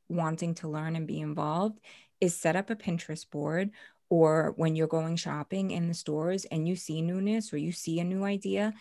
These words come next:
take pictures of any stores that you're in, whether it's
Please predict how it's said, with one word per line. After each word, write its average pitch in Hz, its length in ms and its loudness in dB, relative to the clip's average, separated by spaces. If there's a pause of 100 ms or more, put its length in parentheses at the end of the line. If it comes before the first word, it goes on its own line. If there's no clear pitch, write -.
(240)
take - 240 -2
pictures 190 640 -2
of 175 220 2
any 165 220 -2
stores 160 400 -4
that 175 160 -2
you're 185 180 0
in, 202 440 2
whether 160 340 -2
it's - 300 -6